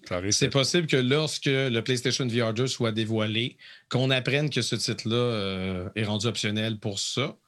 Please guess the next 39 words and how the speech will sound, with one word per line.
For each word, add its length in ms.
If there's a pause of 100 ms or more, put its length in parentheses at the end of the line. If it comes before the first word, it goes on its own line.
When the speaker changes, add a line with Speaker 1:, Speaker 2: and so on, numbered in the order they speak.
(440)
Speaker 1:
Ça 80
serait 120
le 60
fun. 200 (140)
Speaker 2:
Et 60
pour 120
l'instant, 400
pour 100
l'instant, 300
ils 100
en, 120
ils 120
en 80
ont 60
pas 100
parlé. 180
Moi, 80
je 60
pense 180
qu'il 180
y 40
a 60
une 80
cinquante 300
pour 100
cent 140
des 80
chances. 420 (600)
Parce 140
que 80
Capcom, 840 (680)
Capcom, 380 (140)
Capcom 360
revient 360
pas 140
tellement 280
sur 160
ses 160
jeux. 180